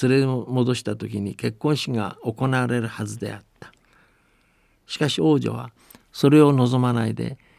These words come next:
「あの男は本物ではありません。私を助けてくれた人がそのうちに来ます。その人は私のかんざしの半分と絹のハンカチの半分を証拠に持っているはずです」と言った。だが若者はいつまでも来ないし、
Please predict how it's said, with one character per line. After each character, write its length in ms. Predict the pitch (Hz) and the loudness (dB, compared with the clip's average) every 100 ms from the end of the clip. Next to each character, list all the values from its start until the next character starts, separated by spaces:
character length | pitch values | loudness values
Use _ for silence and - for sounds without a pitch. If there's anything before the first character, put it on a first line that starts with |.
| _ _ | _ _
「あ 80 | 131 | 4
の 180 | 139 143 | 6 6
男 260 | 139 135 | 2 0
は 100 | 135 | 0
本 220 | 127 135 135 | 0 0 2
物 200 | 139 135 | 2 2
で 120 | 139 | 0
は 100 | 123 | 0
あ 40 | |
り 100 | 113 | -2
ま 120 | 117 | -4
せ 160 | 110 117 | -6 -8
ん。 120 | 113 - | -8 -6
私 380 | 127 131 139 147 | -6 -2 0 0
を 80 | 139 | 0
助 260 | 135 - 139 | -2 0 -2
け 40 | |
て 80 | 123 | -2
く 100 | 127 | -2
れ 140 | 123 | -2
た 100 | 117 | -4
人 240 | 117 - 117 | -6 -4 -4
が 100 | 113 | -2
そ 160 | - | -2
の 120 | 131 | -2
う 80 | 131 | -2
ち 120 | 117 | -2
に 120 | 123 110 | -4 -2
来 140 | 123 | -4
ま 120 | 123 | -4
す。 240 | 113 - - _ - - _ | -4 -10 -16 _ -20 -20 _
そ 140 | - 143 | -4 -2
の 80 | |
人 220 | 135 - 131 | 0 -2 -2
は 80 | |
私 320 | 127 143 131 143 | -2 -2 -2 -2
の 120 | 127 | -2
か 180 | - 143 | -2 0
ん 80 | |
ざ 140 | 143 139 | 0 -2
し 140 | - | -2
の 100 | 143 | -4
半 240 | - 135 135 | -2 -2 0
分 180 | 123 | 0
と 280 | 117 107 113 - - _ | -2 -4 -4 -10 -20 _
絹 220 | - 160 | 2 2
の 80 | 135 | 2
ハ 160 | 113 131 | 0 -2
ン 60 | |
カ 120 | 120 127 | -2 -4
チ 140 | 131 | -4
の 60 | 117 | -4
半 260 | 135 165 | 0 2
分 160 | 160 156 | 2 2
を 60 | 127 | 0
証 240 | - 135 | 0 -2
拠 100 | 143 | 0
に 120 | 131 | 0
持 120 | 131 | -2
っ 40 | 143 | -2
て 180 | - 120 | 0 0
い 60 | |
る 80 | 113 | 0
は 140 | 107 | -4
ず 120 | 107 107 | -8 -8
で 140 | 101 | -10
す」 200 | - - _ _ | -10 -12 _ _
と 100 | 120 | -6
言 100 | 50 | -6
っ 40 | - _ _ | -8 _ _
た。 120 | - _ - - - - _ _ _ - _ _ _ _ | -20 _ -20 -20 -20 -20 _ _ _ -20 _ _ _ _
だ 120 | 151 | 2
が 120 | 143 | 2
若 220 | 131 127 147 | 0 2 2
者 200 | 151 147 | 4 2
は 120 | 151 | 0
い 80 | 139 | 0
つ 100 | 139 | -2
ま 140 | 123 | -2
で 60 | 107 | -4
も 120 | 110 | -6
来 140 | 120 | -4
な 160 | 127 120 | -2 -2
い 60 | |
し、 340 | 110 - 92 | -6 -8 -10